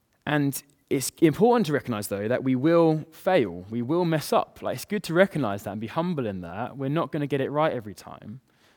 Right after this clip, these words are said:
That's a journey. But Paul offers some really good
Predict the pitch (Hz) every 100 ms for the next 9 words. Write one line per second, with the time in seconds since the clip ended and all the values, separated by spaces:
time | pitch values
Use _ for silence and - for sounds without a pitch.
0 | - 90 117 107 156 160 127 92 98 -
1 | _ _ _ - 135 - - - 214 240
2 | 160 - 135 - 135 127 123 123 _ _
3 | _ _ - 127 156 143 123 - 135 131
4 | 117